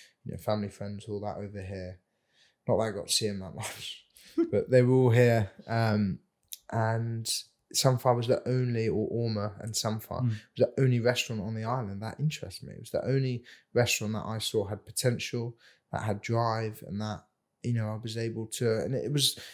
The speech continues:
Speaker 1: the only place that got me excited about cooking.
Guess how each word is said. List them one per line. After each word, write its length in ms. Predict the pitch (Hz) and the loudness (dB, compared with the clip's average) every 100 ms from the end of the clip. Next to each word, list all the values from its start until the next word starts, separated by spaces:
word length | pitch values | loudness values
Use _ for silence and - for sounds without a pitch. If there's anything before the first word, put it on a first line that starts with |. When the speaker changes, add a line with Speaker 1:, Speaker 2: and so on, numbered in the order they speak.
| - - | -8 4
Speaker 1:
the 80 | 160 | 6
only 140 | 165 | 6
place 300 | 165 135 - | 6 4 6
that 180 | 110 113 | 4 4
got 160 | 120 | -2
me 120 | 117 101 | -2 -4
excited 720 | - - 135 123 - - - - | -2 -2 0 -4 -10 -16 -20 -16
about 360 | 92 92 - - | -8 -8 -10 -6
cooking. 380 | 120 - 73 | -6 -4 -10